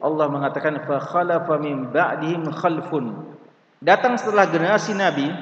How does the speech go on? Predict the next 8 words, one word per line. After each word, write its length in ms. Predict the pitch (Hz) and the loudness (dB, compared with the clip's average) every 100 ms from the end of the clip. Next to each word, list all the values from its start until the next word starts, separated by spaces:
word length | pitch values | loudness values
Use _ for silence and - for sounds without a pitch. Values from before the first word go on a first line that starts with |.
| - | -10
setelah 400 | - 143 143 143 143 | -10 -8 -2 -2 0
manusia-manusia 720 | 143 143 160 143 143 139 147 | -2 -4 -2 -2 -4 -4 -6
yang 80 | 127 | -6
terbaik 320 | 135 139 139 | -4 -2 -2
itu, 320 | 139 139 226 - - - - - - | -2 -2 -2 -2 -14 -18 -20 -20 -4
datang 400 | 156 208 226 220 | 2 4 4 2
generasi 640 | 185 175 196 190 - 247 | 2 4 6 6 2 2
yang, 400 | 190 202 214 196 | 4 4 2 -6